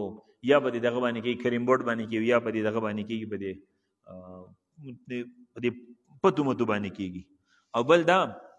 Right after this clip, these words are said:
روح المانی والے لیکلي چې په حکم د میسر کې هغه ټول انواع دي، که نرید دی، که شطرنج دی، او تر دې پورې ادخلوا فيه لعب الصبيان بالجوز والكعاب والقرعه في غير القسمه. چې دا ماشومان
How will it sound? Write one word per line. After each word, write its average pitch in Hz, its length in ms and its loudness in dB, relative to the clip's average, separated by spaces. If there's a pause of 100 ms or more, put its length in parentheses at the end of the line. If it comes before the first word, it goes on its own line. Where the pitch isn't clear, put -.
(680)
روح 120 140 2
المانی 131 360 2
والے 165 180 6
لیکلي 180 360 4
چې 170 180 -4
په 127 140 2
حکم 165 240 2
د 127 160 0
میسر 120 260 2
کې 156 120 0
هغه 120 160 4
ټول 190 340 10
انواع 139 380 4
دي، 127 180 -4 (520)
که 120 80 2
نرید 147 400 6
دی، 208 120 10 (480)
که 123 60 -4
شطرنج 160 520 4
دی، 214 140 8 (580)
او 131 80 6
تر 139 220 6
دې 180 260 6
پورې 170 260 6
ادخلوا 185 600 6
فيه 196 320 6
لعب 196 240 6
الصبيان 156 580 4
بالجوز 151 440 6
والكعاب 113 580 6 (300)
والقرعه 165 500 8
في 147 140 2
غير 139 220 6
القسمه. 120 440 0 (1040)
چې 135 100 -4
دا 135 80 4
ماشومان 160 500 4